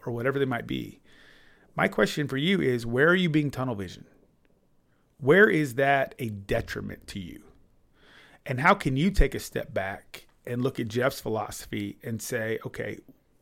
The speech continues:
what are the choices I need to be making today that may lead me to that point, that maybe are the more important question for me to ask today than,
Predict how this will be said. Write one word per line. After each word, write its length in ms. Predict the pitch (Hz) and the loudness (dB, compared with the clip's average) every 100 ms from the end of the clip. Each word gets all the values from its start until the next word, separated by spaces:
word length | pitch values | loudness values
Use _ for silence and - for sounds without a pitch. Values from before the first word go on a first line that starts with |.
| - | -12
what 260 | 131 165 | 2 4
are 80 | 190 | 6
the 140 | 139 | 4
choices 600 | 131 - - 135 131 139 | 0 -2 2 2 2 -2
I 140 | 120 120 | -4 -2
need 160 | 120 110 | -2 -2
to 60 | |
be 80 | 110 | -2
making 380 | 110 110 - 107 | -2 -4 -6 -8
today 460 | 104 98 98 98 - - - - - | -8 -8 -8 -10 -14 -20 -20 -14 -8
that 100 | 131 | -2
may 160 | 151 | 0
lead 300 | 139 123 147 | 0 0 0
me 80 | 120 | 0
to 100 | 98 | -4
that 220 | 90 - | -6 -8
point, 460 | - 104 95 - - - _ _ _ - _ | -10 -10 -10 -12 -20 -20 _ _ _ -20 _
that 140 | - - | -8 -2
maybe 380 | 135 165 151 | 4 6 6
are 80 | 143 | 6
the 100 | 127 | 4
more 200 | 123 123 | 2 0
important 320 | 117 139 120 117 | 0 0 0 -2
question 320 | 123 - 110 | -6 -6 -10
for 80 | 113 | -6
me 160 | 120 | -4
to 160 | 110 - | -4 -4
ask 260 | 107 - | -6 -6
today 460 | - 101 120 107 104 | -10 -6 -6 -4 -6
than, 460 | 101 110 107 104 | -6 -6 -4 -6